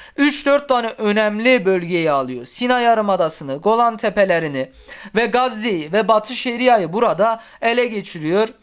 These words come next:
Ve en önemli bu son zamanlarda gerçekleşen savaşlardan biri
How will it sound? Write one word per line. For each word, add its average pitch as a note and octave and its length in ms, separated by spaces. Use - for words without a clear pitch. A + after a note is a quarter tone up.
Ve A#3 220
en C4+ 200
önemli F#3+ 640
bu F#3 160
son B3 360
zamanlarda F#3 600
gerçekleşen E3+ 760
savaşlardan D3+ 1040
biri D3+ 460